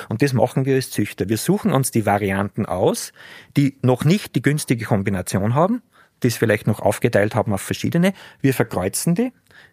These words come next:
bilden dann Nachkommen und in den Nachkommen suchen wir die seltenen, aber günstigen Varianten wieder raus. Und das ist die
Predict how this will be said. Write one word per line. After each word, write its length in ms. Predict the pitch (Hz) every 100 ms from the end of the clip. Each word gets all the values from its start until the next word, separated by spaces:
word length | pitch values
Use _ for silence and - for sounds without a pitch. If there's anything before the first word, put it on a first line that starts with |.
| _ -
bilden 320 | 170 180 147
dann 220 | 107 101
Nachkommen 680 | 92 - - 170 175 226 214
und 220 | 135 123
in 100 | 113
den 80 | 104
Nachkommen 480 | 98 - - 165
suchen 420 | 156 - 147 175 143
wir 200 | 165 170 _
die 60 | 123
seltenen, 760 | - - 107 123 208 226 277 - _ _ _
aber 380 | - 113 110 98 - _ -
günstigen 480 | 131 - - 165
Varianten 560 | 131 110 107 104 - 107
wieder 140 | 120
raus. 360 | 113 117 117 - _ - - - -
Und 160 | 107
das 160 | 120 117
ist 200 | 117 -
die 100 | 110